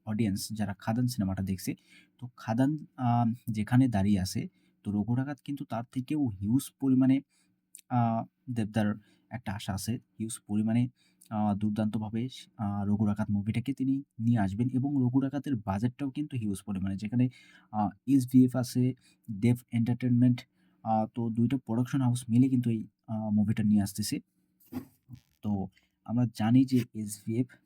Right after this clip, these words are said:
তারা চাঁদের পাহাড়, অ্যামাজন অভিযানের মতো বড় বড় মুভি কিন্তু নিয়ে আসছে, যেগুলো মানে বক্স অফিসে দুর্দা-, দুর্দান্ত কালেকশন, দর্শকের, আহ, হিউজ একটা, আহ, সাপোর্ট,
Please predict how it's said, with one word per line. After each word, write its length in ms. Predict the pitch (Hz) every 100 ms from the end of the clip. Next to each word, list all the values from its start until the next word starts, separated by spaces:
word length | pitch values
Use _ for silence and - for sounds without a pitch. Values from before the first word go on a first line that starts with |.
| _ -
তারা 260 | 101 104 101
চাঁদের 320 | 107 107 113 -
পাহাড়, 380 | 104 104 101 - _ _ _
অ্যামাজন 400 | - 104 110 113 110 -
অভিযানের 440 | 104 107 117 120
মতো 280 | 101 110 123 _ _ _ -
বড় 160 | 110
বড় 180 | 117 117
মুভি 320 | 104 98 107
কিন্তু 380 | 120 117 104 101 - -
নিয়ে 220 | 110 110
আসছে, 280 | 98 - -
যেগুলো 380 | 117 120 127 131 - _ _ - - -
মানে 240 | 123 127 123 - -
বক্স 260 | 101 98 -
অফিসে 280 | 123 123 127
দুর্দা-, 400 | 123 113 113 - - -
দুর্দান্ত 400 | 113 113 113 117
কালেকশন, 580 | 127 104 101 - 104 117 - _ - -
দর্শকের, 600 | 95 92 - 104 117 113 - _ _ _
আহ, 180 | 107 104
হিউজ 340 | 104 110 113
একটা, 300 | 113 - 110 107 - _ _ _ -
আহ, 420 | 110 107 101 - -
সাপোর্ট, 480 | - 113 101 107